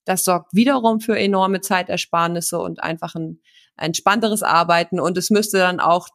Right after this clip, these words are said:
darum gehen, relevante Berichte und Auswertungen für das Unternehmen,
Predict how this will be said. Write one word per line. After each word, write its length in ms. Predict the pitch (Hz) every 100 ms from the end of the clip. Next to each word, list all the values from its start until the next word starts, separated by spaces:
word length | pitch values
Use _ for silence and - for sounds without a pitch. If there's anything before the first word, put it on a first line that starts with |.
| 196 -
darum 380 | 180 202 208
gehen, 220 | 202 190 185
relevante 560 | 208 247 202 190 196
Berichte 460 | 175 180 190 - 180
und 200 | 170 -
Auswertungen 640 | 147 175 - 170 170 170
für 140 | - 170
das 200 | 165 -
Unternehmen, 800 | 165 165 175 202 214 214 _